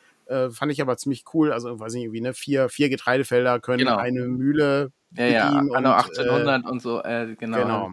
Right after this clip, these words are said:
Speaker 2: hat, hat das zuletzt auch noch mal sehr stark
Speaker 1: Mhm.
Speaker 2: nach vorne gebracht. Und dann
Speaker 1: Das ist ein
Speaker 2: musst du
Speaker 1: ganz,
Speaker 2: irgend-
Speaker 1: ganz interessantes Konzept eigentlich.
Speaker 2: Ja.
Speaker 1: Äh, sehr, sehr schön, ja.
Speaker 2: Ja, weil das
Speaker 1: Aber
Speaker 2: bleibt
Speaker 1: ja.
Speaker 2: am Ende ins Feintunen. Also, ne, du
Speaker 1: Ja,
Speaker 2: ver-,
Speaker 1: ja.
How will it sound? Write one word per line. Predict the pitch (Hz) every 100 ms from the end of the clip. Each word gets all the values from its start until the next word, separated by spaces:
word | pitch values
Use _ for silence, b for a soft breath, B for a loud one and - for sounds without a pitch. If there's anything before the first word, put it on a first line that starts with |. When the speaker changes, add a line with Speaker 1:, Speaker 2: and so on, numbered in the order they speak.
| -
Speaker 2:
hat, | 92 -
hat | 120 117
das | 110
zuletzt | 117 113 107
auch | 78
noch | 101 104
mal | 101
sehr | 92 92
stark | 92 120 90
Speaker 1:
Mhm. | 117
Speaker 2:
nach | 131 135
vorne | 98 92
gebracht. | 90 85 - - _ B B B B
Und | 104
dann | 101
Speaker 1:
Das |
ist | 104
ein |
Speaker 2:
musst | 143
du |
Speaker 1:
ganz, | 147
Speaker 2:
irgend- | 107
Speaker 1:
ganz | 135 131
interessantes | 127 127 - 113 110
Konzept | 107 98 107 -
eigentlich. | 95 98 104 - -
Speaker 2:
Ja. | 101
Speaker 1:
Äh, | 104 104 113
sehr, | 104 110 -
sehr | 110 104
schön, | - 98 95
ja. | 95 90 _ _ _ B B -
Speaker 2:
Ja, | 120
weil | 139
das | 151
Speaker 1:
Aber | 156 123
Speaker 2:
bleibt | 131
Speaker 1:
ja. | 101
Speaker 2:
am | 135
Ende | 135 160 139
ins | 131
Feintunen. | - 139 135 - 117 -
Also, | 113 123
ne, | 127 143
du | 131 113 _ -
Speaker 1:
Ja, |
Speaker 2:
ver-, | 202
Speaker 1:
ja. | 180